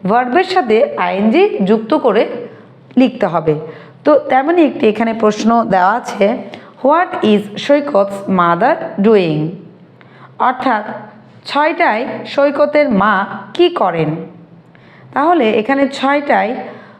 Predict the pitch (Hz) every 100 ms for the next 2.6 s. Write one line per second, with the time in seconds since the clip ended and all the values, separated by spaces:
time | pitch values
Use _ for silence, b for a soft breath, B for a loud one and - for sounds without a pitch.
0 | - - 277 277 277 277 262 196 214 320
1 | - - - - - - - - 208 254
2 | 247 220 190 175 160 156